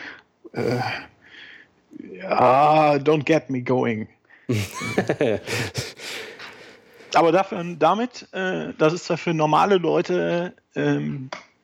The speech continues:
Speaker 1: ähm, ist das zwar ein, ein Showstopper, aber Kreationisten haben natürlich kein Problem mit.
Speaker 2: Ja, ja. So, also die Konstruktivisten der Fakten gehen davon aus, dass halt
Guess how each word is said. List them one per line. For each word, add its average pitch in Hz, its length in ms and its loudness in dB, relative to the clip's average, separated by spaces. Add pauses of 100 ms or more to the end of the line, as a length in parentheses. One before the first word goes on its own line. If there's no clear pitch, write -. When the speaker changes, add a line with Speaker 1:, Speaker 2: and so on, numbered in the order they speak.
(120)
Speaker 1:
ähm, 78 500 -2
ist - 180 -4
das - 220 -2
zwar 143 300 2
ein, 143 380 -4
ein 139 80 -2
Showstopper, 160 720 2
aber 147 280 4
Kreationisten 147 600 -2
haben 147 100 2
natürlich 139 360 0
kein 143 180 2
Problem 110 380 0
mit. - 220 -8 (1500)
Speaker 2:
Ja, 131 480 2 (720)
ja. 120 200 0 (1040)
So, 147 120 6
also 143 340 4 (920)
die 131 340 4 (220)
Konstruktivisten 156 840 0
der 139 120 4
Fakten 143 340 -2
gehen 151 180 2
davon 147 240 0
aus, 139 180 2
dass 127 160 0
halt 123 260 0